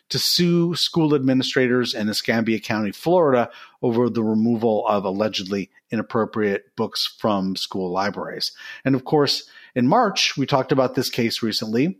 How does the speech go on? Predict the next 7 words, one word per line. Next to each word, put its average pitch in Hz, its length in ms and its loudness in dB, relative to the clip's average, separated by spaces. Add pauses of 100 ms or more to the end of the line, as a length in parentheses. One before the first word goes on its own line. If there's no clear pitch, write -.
(140)
Library 117 380 2
advocates 120 440 0
in 120 100 2
Lonoke 117 360 2
County 120 480 0 (300)
celebrated 123 760 2
a 110 260 -2